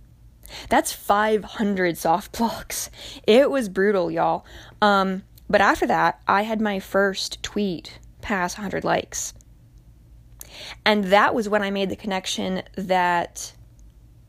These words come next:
you know, having inactive followers actually drags down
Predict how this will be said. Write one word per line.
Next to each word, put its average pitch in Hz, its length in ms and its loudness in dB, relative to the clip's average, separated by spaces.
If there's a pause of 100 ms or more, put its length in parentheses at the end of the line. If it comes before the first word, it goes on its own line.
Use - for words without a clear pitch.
(460)
you 202 100 0
know, 180 140 -2
having 202 400 0
inactive 185 400 -2
followers 233 640 0
actually 190 440 -2
drags 175 460 0
down 170 480 -2